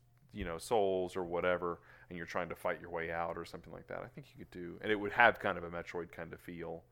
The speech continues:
right? You versus the elements, and there wouldn't, you wouldn't,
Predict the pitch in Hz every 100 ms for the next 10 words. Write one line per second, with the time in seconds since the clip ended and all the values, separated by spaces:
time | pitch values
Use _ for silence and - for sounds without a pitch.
0 | - - _ _ - 85 82 80 90 87
1 | 85 85 87 85 85 87 82 85 90 -
2 | - - - - - 92 92 87 92 87
3 | 90 101 107 107 110 104